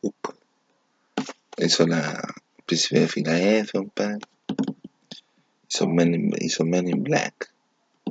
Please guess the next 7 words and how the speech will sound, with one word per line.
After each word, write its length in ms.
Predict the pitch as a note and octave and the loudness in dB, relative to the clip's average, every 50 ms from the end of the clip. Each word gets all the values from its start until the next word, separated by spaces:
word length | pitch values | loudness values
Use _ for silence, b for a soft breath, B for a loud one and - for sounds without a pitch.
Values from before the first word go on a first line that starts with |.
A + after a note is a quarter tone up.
| - _ - - - - - _ _ _ _ _ _ _ _ _ _ - | -10 _ -6 -6 -6 -8 -14 _ _ _ _ _ _ _ _ _ _ -6
con 420 | - - E2 D#2+ D#2+ D#2+ D#2+ D#2+ E2 - _ _ _ _ _ _ _ _ _ _ _ _ _ _ _ _ _ _ _ _ _ _ _ _ _ - _ _ _ _ _ _ _ _ _ _ _ _ _ _ _ _ - - - | -2 0 0 2 2 0 -2 -4 -6 -12 _ _ _ _ _ _ _ _ _ _ _ _ _ _ _ _ _ _ _ _ _ _ _ _ _ -20 _ _ _ _ _ _ _ _ _ _ _ _ _ _ _ _ -14 -4 0
Tommy 220 | - F2+ F2 E2+ | 2 4 4 4
Lee 180 | E2+ E2 E2 D#2+ | 2 0 -2 -4
Jones. 680 | - - - - - - - - - - - - - - _ _ _ _ _ _ _ _ _ _ _ _ _ _ _ _ - - - _ _ _ _ _ - _ - | -4 -6 -6 -6 -8 -10 -10 -8 -8 -8 -8 -10 -12 -16 _ _ _ _ _ _ _ _ _ _ _ _ _ _ _ _ -16 -16 -16 _ _ _ _ _ -20 _ -8
Y, 600 | - D#2+ D#2+ D#2+ D#2+ D#2 D#2 D2+ D#2 D#2+ D#2 D#2 D#2+ D#2 - - _ _ _ - - - _ _ _ _ - - _ _ _ _ _ _ _ _ _ - | -6 -4 -2 -2 -2 -2 -4 -6 -8 -8 -10 -10 -12 -14 -14 -16 _ _ _ -20 -20 -20 _ _ _ _ -20 -20 _ _ _ _ _ _ _ _ _ -6
y 180 | D#3 - E2 | -2 0 2
los, 140 | E3 F3 F3 | 4 2 4